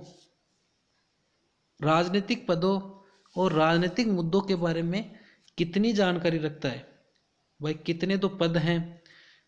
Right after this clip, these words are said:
क्या पुरस्कार हैं, किसको मंत्री बनाएंगे, किसको नहीं बनाएंगे,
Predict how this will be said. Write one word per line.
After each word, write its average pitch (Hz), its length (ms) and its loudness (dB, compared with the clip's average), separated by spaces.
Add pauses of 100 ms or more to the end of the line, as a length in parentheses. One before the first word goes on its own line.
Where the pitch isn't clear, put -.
(400)
क्या 190 180 4
पुरस्कार 190 640 0
हैं, 175 360 -4 (360)
किसको 220 300 0
मंत्री 190 360 2
बनाएंगे, 180 600 -2
किसको 208 380 -2
नहीं 196 240 2
बनाएंगे, 185 560 -2